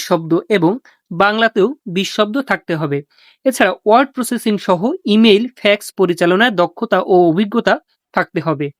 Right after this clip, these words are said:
আবেদনের ক্ষেত্রে প্রার্থীর বয়স আঠারো থেকে বত্রিশ বছর পর্যন্ত হতে হবে। বয়সের ক্ষেত্রে কোনো প্রকার এফিডেভিট গ্রহণযোগ্য বলে বিবেচিত হবে না। আবেদনটি অনলাইনের মাধ্যমে করতে হবে। আবেদনটি শেষ হবে তেসরা সেপ্টেম্বর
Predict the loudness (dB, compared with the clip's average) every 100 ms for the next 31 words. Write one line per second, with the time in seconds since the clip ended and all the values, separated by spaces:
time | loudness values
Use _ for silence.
0 | _ _ _ _ _ -2 -2 -2 0 2
1 | 2 2 0 0 0 0 0 -2 0 2
2 | 2 -2 -4 0 0 0 0 0 2 0
3 | -2 0 -4 0 -2 -2 -2 0 0 0
4 | -2 -2 0 0 0 -2 -6 _ -20 -20
5 | _ 0 0 0 -6 -4 -2 -2 -2 0
6 | 0 0 0 -2 -2 -4 -2 0 0 0
7 | -2 -2 0 2 0 0 2 2 2 2
8 | 0 0 -2 -6 -2 -2 0 -4 -8 _
9 | _ _ _ _ _ 0 0 2 0 0
10 | -4 -2 0 2 2 2 2 0 -2 -4
11 | -2 -4 -6 -6 -6 -6 -10 _ _ _
12 | -4 -2 -2 -2 -2 -2 0 2 2 -2
13 | _ 0 2 0 0 -4 -2 2 0